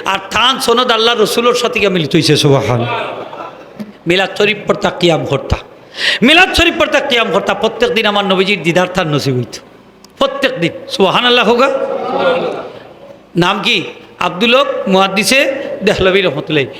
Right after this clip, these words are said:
মিলাদ শরীফ পড়তা। হাজিরিন একরাম, থানডে তো কেউ আসি কি-, যে বেদাতি কয় না, বেদাতি কয় না। এর লাগি আপনি এটারে বাদ হইতে হইলে আগে দেওবন্দি আলিম সাহেব ওগুলোর দিকে আপনি লক্ষ্য রাখতে হইব। আর একটা কথা, জি।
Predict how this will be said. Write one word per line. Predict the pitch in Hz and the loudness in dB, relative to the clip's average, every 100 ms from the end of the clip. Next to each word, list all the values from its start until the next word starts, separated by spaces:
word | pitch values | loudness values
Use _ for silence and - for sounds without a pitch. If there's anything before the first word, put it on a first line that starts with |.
| - | -2
মিলাদ | 165 202 254 - | 0 2 2 0
শরীফ | 220 175 - | 0 0 -2
পড়তা। | 143 - 147 - - - - _ - | -6 -6 -8 -10 -18 -20 -20 _ -4
হাজিরিন | 202 208 202 | -2 0 0
একরাম, | 202 208 220 170 - - | 0 0 0 0 -6 -4
থানডে | 202 214 240 | -2 0 0
তো | 247 214 | 2 2
কেউ | 226 | 2
আসি | 202 - 226 | 2 -2 -4
কি-, | - 165 - | -6 -10 -4
যে | 202 | 0
বেদাতি | 190 220 226 233 | 2 2 0 0
কয় | 190 233 | 2 2
না, | 254 480 - - - - - - | 2 -2 -6 -12 -18 -20 -18 -2
বেদাতি | 220 254 262 | 2 2 0
কয় | 233 262 | 2 2
না। | 285 320 339 - - - - - - | 4 2 0 -8 -12 -18 -20 -20 -6
এর | 160 | 0
লাগি | 190 208 277 214 139 - - - - - | 0 2 2 0 -2 -10 -18 -20 -20 -8
আপনি | 160 180 233 | -2 0 2
এটারে | 196 226 247 233 | 2 2 2 2
বাদ | 190 208 240 | 2 0 2
হইতে | 233 254 262 | 0 0 2
হইলে | 254 240 226 - - 240 - | 2 2 2 0 -4 -6 -6
আগে | 180 220 | -2 0
দেওবন্দি | 190 214 226 240 254 | 2 4 4 2 2
আলিম | 226 247 | 0 0
সাহেব | 214 240 | 0 2
ওগুলোর | 220 208 220 | 2 2 0
দিকে | 190 185 | 0 -2
আপনি | 180 175 | -2 -2
লক্ষ্য | 160 170 - 170 | -2 -4 -2 -2
রাখতে | - - 143 | -2 -2 -2
হইব। | 139 - - - | -4 -8 -18 -6
আর | 180 | -2
একটা | 214 - 214 | -2 -2 -2
কথা, | 196 196 165 - - | 0 -2 -4 -8 -16
জি। | 165 | -12